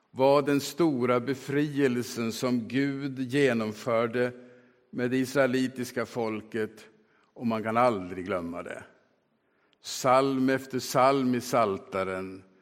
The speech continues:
och många, många andra texter återvänder ständigt till befrielsen, till frälsningen, till frihalsningen. Gud frälste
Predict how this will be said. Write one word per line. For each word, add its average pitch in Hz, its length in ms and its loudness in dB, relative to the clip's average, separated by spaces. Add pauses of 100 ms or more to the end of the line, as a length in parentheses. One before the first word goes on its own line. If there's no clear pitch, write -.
(400)
och 120 140 -2
många, 147 380 4
många 147 240 2
andra 127 340 2
texter 98 560 -8
återvänder 123 600 -2
ständigt 151 920 -2 (360)
till 98 120 -6
befrielsen, 117 1080 -2
till 104 120 -6
frälsningen, 127 1040 0 (300)
till 120 120 -2
frihalsningen. 139 1200 -2 (880)
Gud 175 420 4
frälste 170 840 0